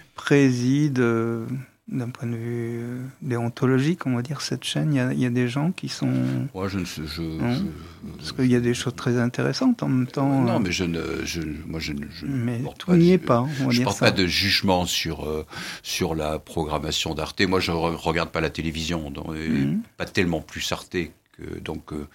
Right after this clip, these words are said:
Speaker 2: je ne, je ne regarde, je ne, je ne suis pas un spectateur de télévision, donc je, je, je ne, je préfère m'abstenir de, de, de juger.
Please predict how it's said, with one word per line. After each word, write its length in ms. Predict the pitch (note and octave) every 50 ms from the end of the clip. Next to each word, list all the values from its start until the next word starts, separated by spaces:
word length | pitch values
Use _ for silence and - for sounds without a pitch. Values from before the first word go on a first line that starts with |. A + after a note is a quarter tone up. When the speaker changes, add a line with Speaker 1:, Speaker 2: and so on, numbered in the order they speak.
| - - - - - - - - - -
Speaker 2:
je 240 | - D2 - D#2 D2
ne, 540 | C#2 D2 D2+ D2 D#2 D#2+ D#2+ D#2 D#2 D#2
je 160 | D2 C#2+ D#2+ D#2
ne 100 | D2+ -
regarde, 360 | D#2+ F2 F2+ F2 D#2+ - - E2
je 160 | D2+ E2 E2
ne, 640 | D#2+ D#2+ D#2 D2+ D2+ D2 D2 D2 D2 C#2+ D2 D2+ D2+ - - D2+ D#2 D2+ D2
je 160 | - - D#2
ne 60 | D2
suis 180 | - - - E2+
pas 120 | F#2+ F#2
un 60 | E2
spectateur 500 | - - - E2 - F2 E2+ - F#2+ F2+
de 80 | E2 D#2+
télévision, 680 | D#2 - F2+ F2 F2 E2 E2+ D#2+ E2+ F#2+ F#2+ F#2+ F#2 - - - - - - -
donc 240 | E2+ E2+ E2+ E2 -
je, 320 | - - F2 D#2+ E2 E2
je, 140 | E2 - - - - - - - - - - -
je 180 | - - - E2+
ne, 240 | D#2+ E2 D#2+ D#2+ D#2 - - - - - - - -
je 160 | - - F2
préfère 340 | E2+ - - F2+ - F#2+ E2+
m'abstenir 640 | E2+ F2 F2 - - - F2+ F2 F#2 F#2+ F#2+ E2 D#2
de, 460 | D2+ D#2 D2+ D#2 D#2+ D#2 D#2 D#2 D2+ D2
de, 240 | D#2 D2+ D#2 E2+ -
de 140 | - E2 D#2+
juger. 520 | D2 E2 F2 E2 - A2+ A#2+ C3+ C#3